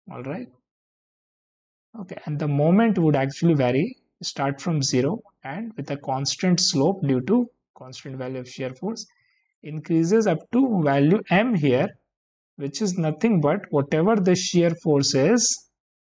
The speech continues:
times the height of this, okay, which is twenty. So moment is thirty-three point nine times twenty, which gives me a value of six seventy-eight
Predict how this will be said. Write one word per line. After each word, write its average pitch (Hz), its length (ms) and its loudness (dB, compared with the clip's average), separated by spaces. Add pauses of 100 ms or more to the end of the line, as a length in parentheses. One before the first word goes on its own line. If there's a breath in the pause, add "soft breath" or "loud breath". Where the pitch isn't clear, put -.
(720)
times 143 380 -8
the 233 180 0
height 135 540 0
of 135 140 0 (120)
this, - 460 -4 (120)
okay, 160 180 -6
which 135 220 -8
is 160 180 -4
twenty. 123 500 -4 (380 soft breath)
So 240 400 -10 (840)
moment 135 440 -8
is 214 360 -2 (220)
thirty-three 139 600 -2 (100)
point 156 340 0
nine 135 400 -4
times 180 420 2 (160)
twenty, 165 580 -2 (380)
which - 220 -20
gives - 280 -18
me 180 160 -10
a 143 60 -8
value 131 360 -6
of - 120 -8
six - 300 -4
seventy-eight 139 720 -2